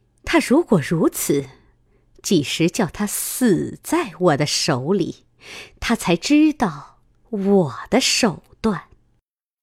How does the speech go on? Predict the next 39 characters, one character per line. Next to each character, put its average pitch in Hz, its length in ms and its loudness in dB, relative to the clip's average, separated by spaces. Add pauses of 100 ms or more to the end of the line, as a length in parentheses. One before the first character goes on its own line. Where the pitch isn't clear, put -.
(960)
于 254 180 8
是 254 240 2
凤 180 300 0
姐 143 180 -2
儿 131 240 -8
方 170 340 0
一 147 280 -4
步 156 240 -4
前 147 420 -4
来， 139 320 -8 (520)
将 170 300 0
转 160 280 -2
过 151 180 -2
了 131 100 -6
一 160 220 -6
重 139 260 -8
山 226 320 -2
坡， 240 400 -6 (440)
见 185 220 6
两 160 220 2
三 208 240 2
个 180 80 0
婆 156 240 -2
子 175 140 -2
慌 277 280 -2
慌 277 240 -2
张 285 240 -2
张 320 220 2
地 - 120 0
走 127 260 -2
来， 127 320 -4 (280)
见 170 240 4
了 135 80 -4
凤 233 400 0
姐 147 160 -4
儿， - 140 -10 (140)
笑 127 400 -6
说 123 300 -8
道 - 260 -10